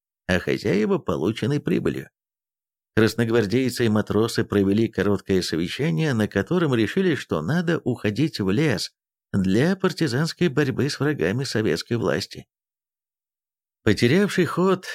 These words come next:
арычанин был ими взорван, чтобы не достался врагу,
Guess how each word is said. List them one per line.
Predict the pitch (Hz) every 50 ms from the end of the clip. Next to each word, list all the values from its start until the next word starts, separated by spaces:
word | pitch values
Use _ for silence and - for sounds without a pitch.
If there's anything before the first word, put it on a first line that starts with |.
| - - _
арычанин | - 123 127 123 113 107 92 - - 170 170 160 160 160 139 113 92
был | 90 143 147 123 113
ими | - - 117 123 117 104 98 98 92 87 87 82 - _ _ -
взорван, | 85 80 - 69 - 127 170 196 202 190 196 190 170 151
чтобы | - - - - 156 170 147 160
не | 151 151 147
достался | 127 143 131 - - 98 113 135 120 - - 113
врагу, | 113 117 117 101 - 92 98 104 98 85 -